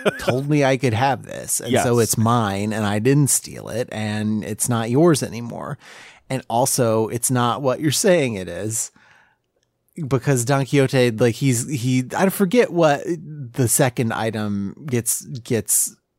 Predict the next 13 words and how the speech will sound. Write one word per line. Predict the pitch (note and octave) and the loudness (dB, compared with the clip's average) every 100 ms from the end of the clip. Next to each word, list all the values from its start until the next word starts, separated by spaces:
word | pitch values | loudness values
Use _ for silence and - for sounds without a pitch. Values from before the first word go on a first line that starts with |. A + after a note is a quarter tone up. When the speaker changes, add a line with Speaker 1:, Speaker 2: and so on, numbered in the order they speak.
| _ | _
Speaker 2:
swapped | - - - B2 G#2 - | -4 -2 0 2 0 0
out | G#2 G#2 | -4 -4
for | - A#2 | -4 -4
being. | G2+ G2 G#2+ G2+ | -4 -2 -2 -2
I | G#2+ | 0
know | C3+ C#3 | 2 2
that | C3+ | 2
the | C3 | 0
basin | A2+ D3 D#3 D#3+ C#3+ C#3+ - - - - | 2 2 4 2 2 2 -2 -12 -18 -10
is | A2 | -8
definitely | A2 D#3 D#3 D#3+ D#3+ D3+ | 0 2 2 0 2 4
a | D3 | 2
helmet. | B2+ G#2+ G#2+ G2+ - | 2 0 -2 -4 -8